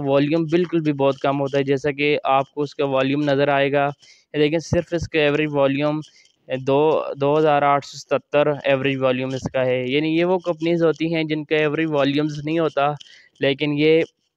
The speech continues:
बहुत अच्छा perform करती हैं। क्यों करती हैं? ये fundamentally बहुत strong होती हैं। तो आप ख़ुद भी search कर लें, मैं सिर्फ आपको हकीकत वाज़े करना चाह रहा हूँ आपके सामने। ये देखें, ये कंपनी जो थर्टी सेवन रुपीज में थी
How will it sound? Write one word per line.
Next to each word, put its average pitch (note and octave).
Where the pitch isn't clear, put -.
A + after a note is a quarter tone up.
बहुत C#3+
अच्छा C#3+
perform C#3+
करती C#3
हैं। D3
क्यों E3
करती E3
हैं? D#3+
ये D#3
fundamentally D3
बहुत C3+
strong C3+
होती B2
हैं। B2
तो C3+
आप C#3
ख़ुद D#3
भी D#3+
search D3+
कर D3+
लें, D3+
मैं D3+
सिर्फ D3+
आपको C#3
हकीकत C3
वाज़े C3
करना C#3
चाह C#3
रहा C#3
हूँ C3+
आपके B2+
सामने। C3+
ये D#3
देखें, E3
ये E3
कंपनी E3
जो D#3+
थर्टी D3+
सेवन D#3
रुपीज D#3
में D#3
थी D#3